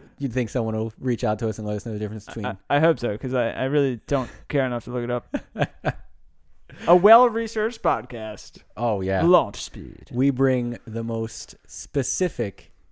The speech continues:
Speaker 1: details to life.
Speaker 2: Yeah. We, we can be pretty specific on this podcast. Letterkenny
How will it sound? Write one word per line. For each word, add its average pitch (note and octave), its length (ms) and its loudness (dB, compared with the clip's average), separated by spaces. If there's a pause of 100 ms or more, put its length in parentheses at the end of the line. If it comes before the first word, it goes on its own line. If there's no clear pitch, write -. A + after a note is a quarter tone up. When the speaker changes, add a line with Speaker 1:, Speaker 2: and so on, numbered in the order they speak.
Speaker 1:
details - 800 -10
to - 80 -14
life. - 380 -18 (200)
Speaker 2:
Yeah. C3 200 -10 (240)
We, A3+ 260 4
we A#3 140 4
can D4 100 0
be B3 120 4
pretty A3 180 -4
specific E3+ 440 -2
on B2+ 120 -6
this A#2+ 140 -8
podcast. - 540 -10 (480)
Letterkenny G#3 800 2